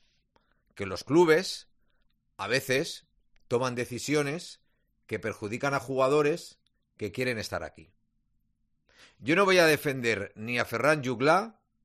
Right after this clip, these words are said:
ni al Español. Ni voy a atacar al Español, ni voy a atacar a Ferran Juglar.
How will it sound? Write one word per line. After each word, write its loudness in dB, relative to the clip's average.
ni -6
al 0
Español. -6
Ni -6
voy 4
a 6
atacar 2
al -4
Español, 0
ni -10
voy -2
a 2
atacar -2
a 0
Ferran -4
Juglar. -12